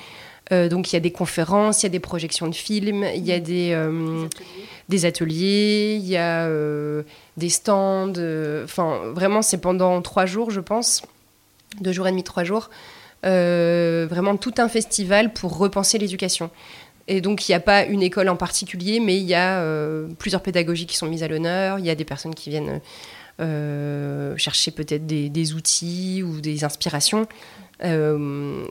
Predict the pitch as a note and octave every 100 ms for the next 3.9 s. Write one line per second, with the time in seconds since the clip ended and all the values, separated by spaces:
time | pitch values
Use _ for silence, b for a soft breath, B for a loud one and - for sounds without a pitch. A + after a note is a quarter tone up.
0 | - - F3+ E3+ E3 - F3+ E3+ F3 G3+
1 | - D#3+ D#3+ F3+ E3+ F#3 F#3+ D#3+ - F3+
2 | - F3+ - - - E3+ E3+ - - F3+
3 | F3+ - F#3+ - - - D#3+ D3+